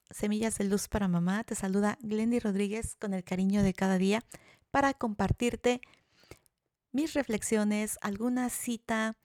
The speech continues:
alguna frase inspiradora, algún tip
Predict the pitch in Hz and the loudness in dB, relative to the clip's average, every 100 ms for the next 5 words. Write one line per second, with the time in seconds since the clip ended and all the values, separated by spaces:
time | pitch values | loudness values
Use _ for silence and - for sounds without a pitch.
0 | - - _ - 208 208 220 220 208 208 | -20 -20 _ -6 -4 0 2 2 2 0
1 | 202 214 208 - 185 170 180 196 196 196 | 2 2 0 0 0 0 2 2 2 0
2 | - 190 208 208 - 220 | -2 -2 2 0 0 -2